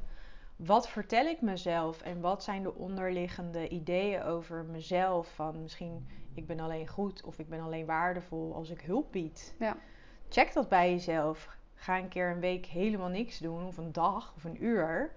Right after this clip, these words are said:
Speaker 2: Ja.
Speaker 1: En als het puur en alleen het feit dat je niks doet een ongemakkelijk gevoel geeft, zegt dat al iets over jouw gevoel van identiteit.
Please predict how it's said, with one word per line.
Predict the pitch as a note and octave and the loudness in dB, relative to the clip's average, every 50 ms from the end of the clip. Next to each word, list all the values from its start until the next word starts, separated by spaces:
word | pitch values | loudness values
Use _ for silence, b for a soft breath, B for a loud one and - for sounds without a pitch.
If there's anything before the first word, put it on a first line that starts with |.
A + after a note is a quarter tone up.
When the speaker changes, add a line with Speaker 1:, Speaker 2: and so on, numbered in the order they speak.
| - | -8
Speaker 2:
Ja. | - A3 G#3+ A3 - B B B B B | -6 -4 -4 -4 -6 B B B B B
Speaker 1:
En | - F3 F#3 F#3 | -6 -4 -4 -2
als | F#3 F3+ | -2 -2
het | F3+ E3 - - - - - - - - - - | -4 -4 -6 -8 -10 -12 -14 -14 -16 -16 -12 -2
puur | - C4 C#4 C#4 C4 A#3+ | 2 4 6 6 6 6
en | A3 G#3 | 6 4
alleen | G3 F#3+ G3 G3+ G#3 G3 F#3 | 4 4 4 4 4 4 0
het | F3+ F3+ - - - | -2 -4 -6 -10 -2
feit | - G#3+ G#3 G#3+ A3 A3 | 6 6 8 8 6 4
dat | - - | -4 -8
je | - F3 | -6 -4
niks | F3 F3+ F#3 A#3 C#4 C4 - - | 0 2 4 4 4 2 0 -4
doet | - F3+ F3 F3 | -4 -4 -4 -4
een | - - - | -8 -10 -2
ongemakkelijk | - A#3 C4 A#3+ - G#3+ G3+ F#3+ F#3 F#3 - F3 F3 - - | 2 2 2 2 2 0 0 0 0 -2 -4 -6 -6 -6 -6
gevoel | - F3+ - G3 A#3+ D4+ E4+ D#4+ | -6 -6 0 4 4 4 4 4
geeft, | - - F3+ D3+ - - - - - - - - - - - - - - - - - - - - - - - - - - - - - - - - - - - - - - - - | 2 -2 -2 -4 -4 -4 -6 -8 -10 -10 -10 -10 -12 -12 -12 -12 -14 -12 -12 -12 -14 -14 -14 -18 -18 -16 -16 -14 -14 -14 -14 -14 -16 -16 -16 -18 -18 -18 -20 -20 -20 -18 -18 -18
zegt | - - - B3+ E4+ - - - | -4 6 8 8 8 8 4 -2
dat | G3+ F#3 - | -4 -2 -2
al | - - C3 - - | -2 -2 -2 -4 -4
iets | - E3+ E3 E3 - - - - - | -4 -4 -4 -6 -6 -8 -8 -8 -8
over | - - - F3+ F3 F3 E3 - E3+ D#3+ E3 E3 E3 E3 - - - - - - - - - - | -2 2 4 4 4 4 2 -2 -2 -2 0 0 -2 -2 -4 -6 -10 -16 -16 -18 -16 -16 -14 -10
jouw | - F3 F3 F3 F3+ F#3 | -4 0 2 4 4 2
gevoel | F#3 - - - F#3+ F#3 F3+ | 0 -4 -8 -4 -4 -4 -4
van | F3+ F3+ D#3+ - | -4 -6 -8 -6
identiteit. | - F#3+ G3 F#3 F3+ F3 E3 - - - - D#4+ F#4+ G#4 B3+ D3+ - - - - - | -6 -4 -2 0 0 -2 -2 -6 -10 -6 -2 -2 0 0 0 -2 -4 -6 -12 -14 -14